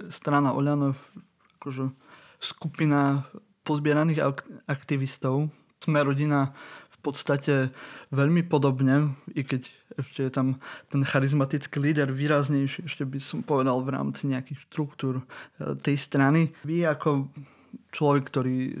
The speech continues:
sa už dlho, e, pohybuje v, v týchto vodách z jednej aj z druhej strany, e, súhlasíte s takýmto pohľadom, že politika na Slovensku je aktivistická dnes? Viac možno ako v minulosti?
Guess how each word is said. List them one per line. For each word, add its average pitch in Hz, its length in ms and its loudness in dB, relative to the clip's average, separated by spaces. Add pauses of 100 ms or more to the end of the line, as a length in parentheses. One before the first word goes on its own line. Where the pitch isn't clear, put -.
sa 131 160 -8
už 127 180 -4
dlho, 143 320 2
e, 110 60 -4 (640)
pohybuje 139 640 -2
v, - 80 -20 (480)
v - 160 -20
týchto - 240 -10
vodách 135 320 4
z 143 160 2
jednej 135 180 2
aj 139 80 0
z 151 60 -2
druhej 151 200 0
strany, 151 360 2
e, 139 40 -4 (600)
súhlasíte 151 680 -2
s - 140 -6
takýmto 175 400 -4
pohľadom, 175 500 2
že 156 380 2
politika 139 400 2
na 135 160 4
Slovensku 139 960 -2 (160)
je 135 480 0
aktivistická 131 960 -2
dnes? 131 480 -2
Viac 143 420 4
možno 135 380 2
ako 135 400 0 (240)
v 135 80 0
minulosti? 139 600 2